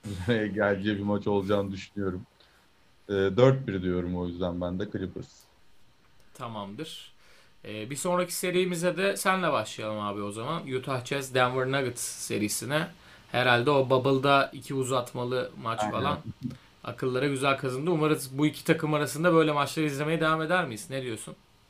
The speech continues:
Speaker 1: Abi bence devam edebiliriz. Ee, yani şöyle bir şey var. Ee, yani Jamal Murray'nin özellikle ilk maçıydı. Ya fiziksel olarak inanılmaz, e,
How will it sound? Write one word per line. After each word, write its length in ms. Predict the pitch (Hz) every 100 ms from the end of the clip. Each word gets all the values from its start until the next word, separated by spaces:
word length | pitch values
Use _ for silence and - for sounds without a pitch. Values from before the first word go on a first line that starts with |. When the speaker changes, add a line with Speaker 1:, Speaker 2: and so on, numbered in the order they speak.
| _ _ _ _ _ _ _ _ -
Speaker 1:
Abi 240 | 110 131
bence 380 | 123 123 131 147
devam 340 | 135 151 175
edebiliriz. 680 | 175 190 151 190 147 165 - - -
Ee, 80 | 113 113 113 113
yani 240 | 113 113
şöyle 440 | 117 - 139 151 156
bir 40 |
şey 280 | 156 170 165
var. 200 | 131 131 135 - - 120 -
Ee, 40 | 117 113 113 113
yani 220 | 113 113 113 - 113
Jamal 300 | 117 123 127
Murray'nin 680 | 131 135 135 135 139 135 _
özellikle 640 | 127 117 123 123 123 123 135
ilk 160 | 135
maçıydı. 680 | 139 135 135 107 98 104 110
Ya 140 | 107 107
fiziksel 420 | 107 101 - 117
olarak 400 | 117 117 123 - _
inanılmaz, 800 | 120 113 113 117 117 127 120 110 -
e, 80 | -